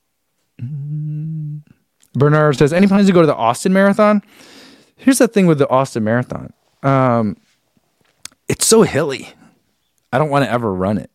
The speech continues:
It's one of the hillier marathons out there, isn't it? That's what I thought. Um, I was actually in town the last, no, not the last time, but the time before last, I was in Austin for work, like, my other work. And, um,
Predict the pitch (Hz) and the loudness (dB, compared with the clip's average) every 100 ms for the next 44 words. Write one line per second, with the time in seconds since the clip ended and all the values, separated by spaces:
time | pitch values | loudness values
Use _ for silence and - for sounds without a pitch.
0 | _ 104 - - 143 147 85 107 110 92 | _ -12 -12 -2 0 0 -2 -6 -6 -6
1 | 90 90 80 87 78 - - 85 82 196 | -6 -6 -8 -10 -8 -10 -10 -12 -6 -4
2 | 220 _ _ - 123 - 67 - 87 _ | -6 _ _ -14 -12 -12 -14 -16 -16 _
3 | _ - - _ _ _ _ - 110 107 | _ -20 -20 _ _ _ _ -6 -4 -4
4 | 104 104 98 - _ _ _ _ - 131 | -4 -4 -6 -10 _ _ _ _ -4 -2
5 | 208 202 185 165 156 143 - 135 170 131 | 0 0 -2 -4 -2 -2 -2 0 0 -2
6 | 131 131 175 - _ - 139 143 180 104 | -2 0 0 -4 _ -10 -6 -4 -4 -4
7 | 95 123 - - - 127 - 180 185 - | -4 -4 -8 -12 -10 -10 -4 -2 -2 0
8 | 127 113 104 101 - 101 101 113 104 - | 0 0 -2 -6 -6 -4 -2 -2 -4 -8
9 | _ - _ _ - 120 - 117 113 - | _ -20 _ _ -2 -2 -2 -6 -6 -8
10 | _ - 98 92 101 101 64 - - - | _ -4 -2 -2 -2 -2 -4 -10 -20 -20
11 | _ 104 95 87 85 80 78 92 123 - | _ -10 -6 -6 -6 -8 -10 -12 -16 -20
12 | _ _ _ _ _ _ _ _ _ _ | _ _ _ _ _ _ _ _ _ _
13 | 123 120 117 110 110 104 101 95 87 | -2 0 0 -2 -2 -2 -4 -6 -10